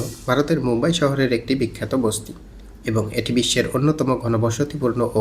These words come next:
বৃহত্তম বস্তিগুলোর একটি। এটি মুম্বাই শহরের কেন্দ্রস্থলে মহিম এবং সান্তাক্রুজ এলাকার মাঝখানে অবস্থিত। ধারাবি আঠারোশো চুরাশি সালে ব্রিটিশ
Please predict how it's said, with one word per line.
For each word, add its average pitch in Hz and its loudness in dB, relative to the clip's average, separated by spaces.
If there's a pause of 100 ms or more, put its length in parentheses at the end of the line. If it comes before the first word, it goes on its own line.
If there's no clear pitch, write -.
বৃহত্তম 135 -2
বস্তিগুলোর 110 0
একটি। - -10 (1000)
এটি 135 6
মুম্বাই 135 6
শহরের 156 6
কেন্দ্রস্থলে 120 2 (280)
মহিম 151 8
এবং 113 4
সান্তাক্রুজ 147 -2
এলাকার 113 4
মাঝখানে 123 2
অবস্থিত। 107 0 (1080)
ধারাবি 151 8
আঠারোশো 170 6
চুরাশি 170 2
সালে 113 4
ব্রিটিশ 135 6